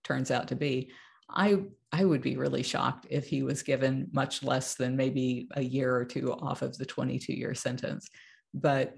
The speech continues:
still, I am worried that he'd be out on the streets because he has nothing to lose at this point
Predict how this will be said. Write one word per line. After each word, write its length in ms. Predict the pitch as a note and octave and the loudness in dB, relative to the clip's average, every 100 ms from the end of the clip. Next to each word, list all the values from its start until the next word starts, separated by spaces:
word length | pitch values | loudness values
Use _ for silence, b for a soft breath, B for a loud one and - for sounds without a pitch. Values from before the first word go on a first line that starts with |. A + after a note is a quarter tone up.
| - | -14
still, 420 | - - C#3+ - - | -8 0 2 4 4
I 100 | C#3+ | 4
am 320 | C#3 D3+ D#3 | 4 4 2
worried 480 | B2+ C3 C3 C3 C3 | 2 0 0 -2 -2
that 140 | B2+ | -6
he'd 260 | B2+ C3 B2 | -4 -6 -2
be 300 | C3 B2+ C3 | -2 -2 -2
out 200 | C3 B2 | -2 -2
on 140 | C3 C3+ | -2 -2
the 60 | |
streets 480 | C3+ - B2+ C#3 - | -2 -4 -4 -4 -4
because 460 | - C3 C3+ C3+ C3 | -6 0 0 0 -2
he 160 | C3+ C3 | -4 0
has 400 | C3+ C3+ B2 - _ | 0 -2 -6 -10 _
nothing 340 | - D#3 F#3+ - | -4 -2 0 -2
to 100 | - | -2
lose 240 | C#3+ C2+ - | -2 -2 -4
at 80 | |
this 180 | - F#3+ | 0 0
point 380 | - - - - | 0 -4 -4 -6